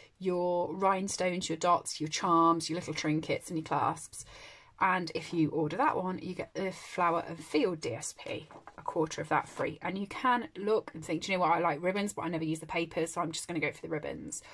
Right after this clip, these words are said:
Or, "I like the papers, but I'm not that keen on the ribbons." So you can do a chop and change, and you can get all four, or you can get one of the four.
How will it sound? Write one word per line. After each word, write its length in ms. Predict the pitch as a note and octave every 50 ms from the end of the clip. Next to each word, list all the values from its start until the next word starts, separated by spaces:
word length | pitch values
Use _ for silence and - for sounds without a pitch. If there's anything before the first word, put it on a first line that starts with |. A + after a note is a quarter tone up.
| - - - - _
Or, 280 | - G3 F#3+ F#3 F#3 -
"I 80 | F3+ F#3
like 280 | F3 F3+ - - -
the 80 | - D3+
papers, 440 | - A#3 A#3+ A#3 - - A#3 A3 -
but 100 | F#3+ F#3+
I'm 80 | F#3+
not 120 | F#3+ - G2
that 100 | - -
keen 220 | - - F3+ F3
on 100 | E3 E3
the 60 | E3
ribbons." 340 | E3+ E3+ D#3+ D#3 D#3 D#3+ - - - - - -
So 120 | - -
you 160 | G#3+ A#3 B3
can 160 | B3 - B3+ A#3
do 140 | A#3 G#3+
a 60 | G3+ G3
chop 320 | - - G#3+ G3 - -
and 120 | F#3+ F#3
change, 440 | F3 - - F3+ E3+ E3+ E3+ E3 - -
and 140 | F#3 F#3+
you 80 | G3 G3
can 220 | G3 - G3 G3
get 260 | F3+ F#3+ F3 - - - - _ _ _
all 180 | B3+ D4+ E4 D#4+
four, 500 | - - - G3 F#3+ F#3 F#3+ F#3+ F#3+ - -
or 80 | G3
you 80 | G3 F#3+
can 100 | F3+ G3
get 180 | F#3 F#3+ - F#3
one 320 | F3+ F3+ F3+ E3+ E3+ D#3+
of 140 | D#3+ E3 -
the 80 | -
four. 460 | - - - - D3+ D3+ D#3 D#3 D3+